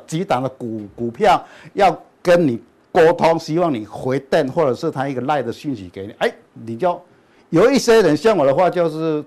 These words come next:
绝对不可能会，会跟他连-，连接。但是有的人呢，就是我刚刚讲的，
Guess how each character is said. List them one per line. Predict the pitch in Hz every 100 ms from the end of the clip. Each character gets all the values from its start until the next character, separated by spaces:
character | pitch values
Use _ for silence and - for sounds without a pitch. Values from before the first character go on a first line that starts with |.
| _ -
绝 | 123
对 | 160
不 | 143
可 | - 87
能 | 92
会， | 101 131 117 _ _ _
会 | 156
跟 | 151 131
他 | 127
连-， | 117 107 104
连 | 104 110
接。 | 98
但 | 196 202
是 | -
有 | 202 160
的 | 165 175
人 | 139
呢， | 151 170
就 | 170
是 | 185 185
我 | 110
刚 | 151
刚 | 147 147
讲 | - 82
的， | 78